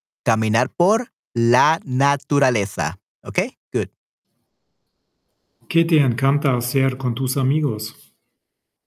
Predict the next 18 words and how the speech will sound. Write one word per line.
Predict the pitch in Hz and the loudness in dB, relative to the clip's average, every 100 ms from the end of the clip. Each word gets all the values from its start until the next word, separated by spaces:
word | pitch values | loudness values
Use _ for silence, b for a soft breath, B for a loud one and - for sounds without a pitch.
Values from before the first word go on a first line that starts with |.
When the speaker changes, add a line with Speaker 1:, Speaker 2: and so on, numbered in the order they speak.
| _ _ _ _ _ _ _ _ _ | _ _ _ _ _ _ _ _ _
Speaker 2:
Me | 135 | 2
encanta | 135 131 160 170 175 | 2 0 -2 -2 -2
charlar | 156 135 113 113 127 123 | -2 -2 0 -2 -2 -4
con | - 113 | -6 -4
amigos | 110 110 127 127 113 | -4 -4 -4 -4 -4
en | 107 | -8
un | 104 101 | -8 -8
bar | 120 139 156 - _ _ _ _ _ | -6 -4 -6 -12 _ _ _ _ _
y | - 160 | -6 -6
filosofar | 156 135 120 123 113 - 127 135 135 | 0 2 2 -2 -6 -4 -2 -2 -4
de | 113 113 | -4 -4
la | 110 | -6
vida | 104 120 123 | -4 -2 -2
en | 107 | -6
general. | 101 110 104 110 113 110 107 - _ _ _ _ _ _ _ _ _ _ _ _ _ | -8 -10 -8 -6 -6 -6 -10 -20 _ _ _ _ _ _ _ _ _ _ _ _ _
Aparte | 131 131 147 165 - 180 | -8 -2 0 0 -4 -4
de | 143 120 107 | -2 -2 -2
eso, | 113 - 156 165 - | -6 -4 -4 -6 -10